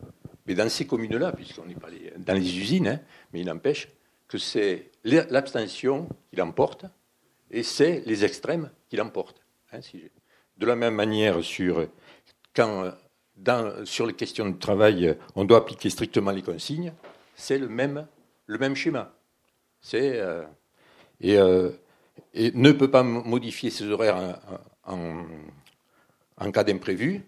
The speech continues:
C'est le même schéma aussi où, euh, euh, on a des votes qui sont ou abstentionnistes ou aux extrêmes. Et vous reprenez bien une, une phrase de Christophe Dejour qui le dit bien, hein.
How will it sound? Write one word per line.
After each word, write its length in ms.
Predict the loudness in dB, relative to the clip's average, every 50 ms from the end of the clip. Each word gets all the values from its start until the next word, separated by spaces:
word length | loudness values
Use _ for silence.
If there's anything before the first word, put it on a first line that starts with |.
| _ _ _
C'est 220 | -8 0 0 0
le 80 | 0 0
même 180 | -4 -4 -4
schéma 360 | -6 -6 -6 -4 -4 -2 -2
aussi 480 | -2 -2 -4 -6 -8 -10 -10 -12 -12 -16 _ _ _ _ -14
où, 240 | -8 -6 -4 -2 -2
euh, 240 | -2 -4 -6 -8 -10 -12 -14 -16 -18 -18 -18 -20 -20 -20 _ -14
euh, 500 | -12 -12 -12 -12 -14 -14 -14 -14 -14 -16 -16 -18 -18 -14
on 200 | -12 -10 -6 -6
a 100 | -6 -6
des 160 | -6 -8 -10
votes 340 | -4 -4 -4 -4 -4 -8 -14 -16 -16 _ _ _ _ -20 _ _
qui 140 | -20 -18 -12
sont 360 | -6 -4 -4 -4 -4 -8 -14 _ _ _ -20 _ 0
ou 100 | 2 2
abstentionnistes 800 | 2 2 0 -2 -2 -2 -6 -6 -6 -4 -6 -6 -8 -12 -16 -16 -14 _ -2
ou 100 | -2 0
aux 40 |
extrêmes. 480 | 0 0 -4 -6 -6 -6 -6 -6 -6 -8 -20 _ _ _ _ _ _ -16
Et 60 | -14
vous 120 | -8 -2 -2
reprenez 640 | -2 0 0 -2 0 0 0 -2 -2 -4 -6 -8
bien 240 | -8 -8 -8 -6 -6
une, 320 | -6 -6 -6 -8 -8 -10 -12 -18 -20 -20 _ _ _ _ -20 _ -14
une 140 | -8 -8 -6
phrase 240 | -2 2 2 2 2
de 80 | 0 -2
Christophe 400 | -2 -2 -2 -2 -8 -6 0 4
Dejour 360 | 4 4 6 6 2 2 0
qui 100 | -8 -14
le 320 | -10 -10 -8 -8 -8 -10 -12
dit 220 | -16 -20 -20 -20 _ _ _ _
bien, 460 | -20 -18 -8 -2 0 0 0 0 -6 -8
hein. 100 | -10